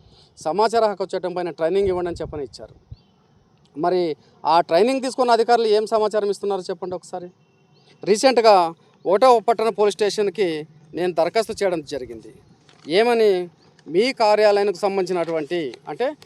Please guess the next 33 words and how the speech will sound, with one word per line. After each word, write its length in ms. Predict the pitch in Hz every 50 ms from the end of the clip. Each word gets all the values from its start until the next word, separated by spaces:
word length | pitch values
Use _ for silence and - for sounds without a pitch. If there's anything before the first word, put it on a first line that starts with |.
| - _ - -
మీ 160 | 160 170 180
పట్టణ 380 | 170 - 170 165 - 226 240 233
ఒకటవ 580 | 220 196 170 165 196 233 240 233 226 220 214 214
స్టేషన్, 480 | - - - 202 196 202 196 175 170 160 - -
పట్టణ 220 | 180 180 214 208
పోలీస్ 240 | 202 - 190 190 180
స్టేషన్కి 300 | - 208 190 190 190 175
సంబంధించి 600 | - 180 175 180 175 160 - 196 175 160 151 151 - _ _ _ _ _ _ - -
ఫోర్ 200 | 185 214 233 240
వన్ 160 | 254 254 233
బి 140 | 240 233 202
సమాచారం 500 | 214 196 202 202 196 - 208 190 190 185
ఇవ్వండి 300 | 185 175 180 175 170 175
అంటే 480 | 165 156 - 175 175 151 139 139 139 - - _ _ _ -
తను 140 | 196 196 190
ఏమిచ్చాడు, 760 | 196 220 240 240 196 - 233 214 202 196 185 175 170 165 165 _ _ _ _ 160
మీరు 180 | 190 226 226
అడిగిన 360 | 220 190 185 214 240 269 277
దాంట్లో 380 | 262 262 254 233 - 240 220 208
స్పష్టత 440 | - - 190 175 - - 233 208 226
లేదు 420 | 214 202 190 180 165 165 156 160
అని 140 | 170 196 196
ఇచ్చారు. 340 | 147 - - 143 120 - - _ - - _ _ _ _ _ _ _ _ _ _ _ _ - - - - - - - - - - _ - - - -
ఫోర్ 220 | 190 220 240 247
వన్ 200 | 254 269 269 262
బి 220 | - 269 269 - -
అని 240 | - 196 202 226
అనకుండా 680 | 214 196 202 226 226 - 254 247 226 214 180 175 180 - - _ _ -
ఇంక 160 | 208 226 196
ఏమంటారో 520 | 214 214 240 254 262 262 254 269 254 247 226
దాన్ని 200 | 233 226 220 208
ఒకసారి 280 | 190 190 226 220 196 -
చెప్పండి. 340 | 208 196 - 202 202 196 202